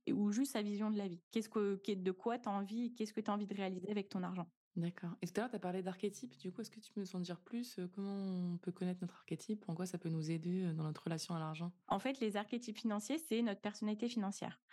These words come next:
Speaker 1: Il y a huit archétypes.
Speaker 2: OK.
Speaker 1: Et, euh, je saurais te dire. <laughs> Je, je, attends.
Speaker 2: <laughs>
Speaker 1: Parce que, tu vois, quand j'ai connu les archétypes, toutes les personnes que je connais, je me dis, « Ah ouais, elle, c'est son archétype. » Donc, en fait, je vais te donner un
Speaker 2: <laughs>
Speaker 1: exemple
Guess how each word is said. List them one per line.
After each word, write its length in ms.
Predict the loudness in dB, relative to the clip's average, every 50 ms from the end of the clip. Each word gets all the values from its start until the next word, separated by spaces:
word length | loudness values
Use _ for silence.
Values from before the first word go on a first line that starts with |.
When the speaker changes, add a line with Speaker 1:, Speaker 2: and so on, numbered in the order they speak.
| -16 -16 -16 -4 _
Speaker 1:
Il 80 | 2 4
y 20 |
a 60 | 4 4
huit 240 | 4 4 4 4
archétypes. 520 | 4 2 0 -2 -4 -4 -4 -4 -6 -6 -8 -6 -2 0
Speaker 2:
OK. 200 | 0 2 2 2 0 0 -2 -8 -12 _ 0
Speaker 1:
Et, 340 | 2 2 4 4 2 2 0
euh, 40 | -2 -4 -4 -2
je 220 | 0 2 2 2
saurais 320 | 2 2 0 0 0 0 -2
te 80 | -2
dire. 240 | -4 -4 -4 -2 0
<laughs> 20 | 2
Je, 400 | 2 2 2 0 -2 -2 -2 -2 -2 -4 -6 -8 -10 -14 _
je, 80 | -20 -10 -6
attends. 160 | -4 2 2 4
Speaker 2:
<laughs> 720 | 4 4 2 2 2 2 2 2 0 -2 -4 -6 -6 -8
Speaker 1:
Parce 120 | -10 -2
que, 220 | 0 2 2 2 2 0
tu 80 | 0 0
vois, 80 | 2
quand 100 | 2 2
j'ai 160 | 0 0 2
connu 220 | 2 4 4 4 4
les 60 | 2
archétypes, 440 | 0 0 0 -2 0 0 -2 -2 0
toutes 140 | -2 0 0
les 120 | 2 2
personnes 300 | 2 2 0 2 0 0
que 80 | 0 0
je 80 | 0
connais, 200 | 2 2 2 2 2
je 40 |
me 60 | 0 -2
dis, « 100 | -4 -6 -8 -8 -8 -8 -6 -2 0
Ah 160 | 2 2 2
ouais, 200 | 2 2 0 0 0
elle, 140 | 0 0 0
c'est 180 | 0 0 -2 -2
son 220 | 0 2 2 2
archétype. » 420 | 2 0 -2 -4 -2 -4 -4 -2
Donc, 220 | 0 0 0 2 2
en 100 | 2 2
fait, 180 | 2 0 0 0 0 0
je 60 | 0
vais 100 | 2 2
te 60 | 2 2
donner 160 | 2 2 2
un 140 | 2 2 0
Speaker 2:
<laughs> 0 |
Speaker 1:
exemple 360 | 0 0 0 0 0 -2